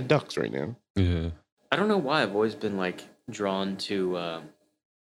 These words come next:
Speaker 1: stuffing meats into other meats.
Speaker 2: I think it's funny that you
Speaker 1: Something about it.
Speaker 2: brought up it's
Speaker 3: There's
Speaker 2: like a
Speaker 3: something about
Speaker 2: Pennsylvania
Speaker 3: it.
Speaker 2: thing. Like, uh, you, you, like, do the Amish have a lot of, like, interesting food preparations that you dig? Like,
Speaker 1: Yeah, they do.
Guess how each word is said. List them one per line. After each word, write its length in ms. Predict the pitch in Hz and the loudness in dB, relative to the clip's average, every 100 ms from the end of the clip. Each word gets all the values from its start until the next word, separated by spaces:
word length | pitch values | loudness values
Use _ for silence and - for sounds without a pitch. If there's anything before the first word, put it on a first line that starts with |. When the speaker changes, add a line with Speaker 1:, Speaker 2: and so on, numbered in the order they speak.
| _ | _
Speaker 1:
stuffing 680 | - - - - 95 107 95 | -6 -6 -4 -4 -4 -2 -2
meats 260 | 92 104 - | -2 -4 -4
into 180 | 98 87 | -2 0
other 200 | 92 90 | 0 -2
meats. 520 | 92 101 - - - - _ - - | -4 -6 -6 -10 -10 -16 _ -18 -2
Speaker 2:
I 120 | 147 | 2
think 200 | 320 302 | 6 6
it's 100 | - | 6
funny 180 | 170 147 | 6 8
that 60 | 123 | 8
you 80 | |
Speaker 1:
Something 0 | |
about 40 | 113 | 8
it. 40 | |
Speaker 2:
brought 160 | 120 127 | 8 6
up 120 | 120 | 6
it's 120 | 110 | 2
Speaker 3:
There's 100 | 101 | 4
Speaker 2:
like 100 | 104 | 4
a 20 | 123 | 4
Speaker 3:
something 220 | - 92 | 4 6
about 140 | 104 | 6
Speaker 2:
Pennsylvania 120 | 175 | 4
Speaker 3:
it. 60 | 175 | 0
Speaker 2:
thing. 240 | - 85 - | -4 -10 -4
Like, 240 | 71 92 | 0 4
uh, 300 | 92 82 80 - _ _ _ _ | 6 6 6 2 _ _ _ _
you, 180 | 131 156 - _ _ _ | 2 2 -2 _ _ _
you, 220 | 127 160 131 | 8 8 8
like, 380 | 110 - - | 4 2 -6
do 80 | - | 4
the 80 | 123 | 6
Amish 400 | - 113 156 175 | 8 8 6 6
have 160 | 147 131 | 4 6
a 60 | |
lot 200 | 117 117 | 8 8
of, 80 | 113 | 6
like, 160 | 104 - | 4 2
interesting 480 | 101 104 107 - 98 | 0 0 0 2 0
food 280 | - 98 101 | 2 2 4
preparations 500 | 107 95 107 107 107 | 2 6 4 6 2
that 80 | 101 | 2
you 100 | 95 | 2
dig? 280 | 90 101 101 | 4 6 6
Like, 140 | 92 - _ | 0 -6 _
Speaker 1:
Yeah, 320 | 110 120 110 | 4 4 4
they 140 | 90 104 | 0 0
do. 280 | 104 110 | 2 2